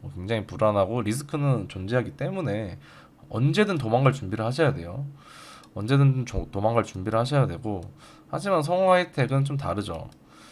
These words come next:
어, 현대차가 오르면 계속해서 가는 주식이기 때문에 아마 현대차도 근데 하락장에서 잘 버텨줄 것 같고,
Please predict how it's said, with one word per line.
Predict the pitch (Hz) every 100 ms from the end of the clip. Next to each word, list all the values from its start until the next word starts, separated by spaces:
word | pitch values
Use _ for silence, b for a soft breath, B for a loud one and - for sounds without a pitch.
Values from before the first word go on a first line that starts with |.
| B B -
어, | - 50 50 - - - -
현대차가 | 170 185 202 - 175 165 160 165
오르면 | 147 101 127 117 101
계속해서 | - 107 139 120
가는 | 113 104 101
주식이기 | 95 85 95 90 90
때문에 | - 120 117 95 98 90 - - - B B B B
아마 | - 101 95 92 104
현대차도 | 180 233 247 214 180 160
근데 | 160
하락장에서 | 175 214 247 202
잘 | 107
버텨줄 | - - 147 139
것 | 98
같고, | 90 - 127 95